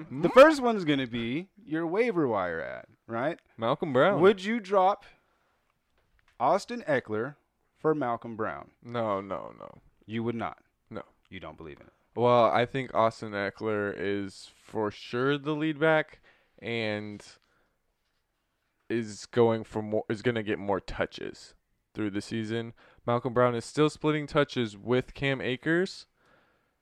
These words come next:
Speaker 1: So even though he's getting the red zone touches, I don't think that it's necessarily repeatable that the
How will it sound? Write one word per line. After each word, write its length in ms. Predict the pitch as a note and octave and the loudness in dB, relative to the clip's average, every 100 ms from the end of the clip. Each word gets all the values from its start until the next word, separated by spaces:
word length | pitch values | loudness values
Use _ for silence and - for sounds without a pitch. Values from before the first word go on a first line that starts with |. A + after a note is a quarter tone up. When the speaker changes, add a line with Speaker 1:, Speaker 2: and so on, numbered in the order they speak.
| _ _ _ | _ _ _
Speaker 1:
So 220 | - C3+ | -4 0
even 220 | C#3 C3+ D3+ | 0 0 2
though 100 | D#3 | 2
he's 100 | D3 | 4
getting 220 | D#3 D#3 | 2 2
the 80 | D3+ | 4
red 220 | D#3 D3+ | 6 6
zone 440 | C#3 C3 B2 A#2 - _ _ - | 4 4 2 -8 -16 _ _ 0
touches, 480 | A#2 G#2+ G#2 F#2+ - | 0 2 -2 -2 -2
I 80 | G2+ | -4
don't 420 | - A#2 A2+ - | 0 0 0 -6
think 400 | - G#2+ G2+ - - | -8 -8 -8 -8 0
that 300 | G2 F#2 - _ _ _ _ _ _ _ - | 4 4 0 _ _ _ _ _ _ _ -14
it's 160 | G#2 | -8
necessarily 460 | A2 G#2 - G#2 G2+ | -6 -4 0 0 0
repeatable 420 | - A2+ A2 A2 | -2 -2 0 2
that 280 | G2+ F#2 - | 2 0 -2
the 140 | G2 | -14